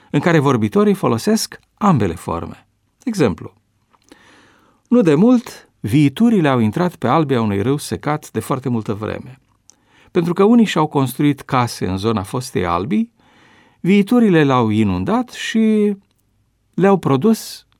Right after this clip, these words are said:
mari pagube. Când au venit autoritățile să constate ce s-a întâmplat,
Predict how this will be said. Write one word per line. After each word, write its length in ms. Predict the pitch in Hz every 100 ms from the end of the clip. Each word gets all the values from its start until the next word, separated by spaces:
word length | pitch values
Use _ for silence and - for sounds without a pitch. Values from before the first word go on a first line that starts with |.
| _
mari 300 | - 156 170
pagube. 540 | 165 95 85 85 101 - _ _ _ _ _ _ _ _ _ _ _ _ _ _ _ _
Când 200 | - 170
au 100 | 165
venit 280 | 160 202 233
autoritățile 760 | 180 147 143 120 117 165 - 104
să 140 | 101
constate 480 | 113 101 - 123 117
ce 140 | 98
s-a 160 | 123 123
întâmplat, 720 | 98 98 87 143 233 247 -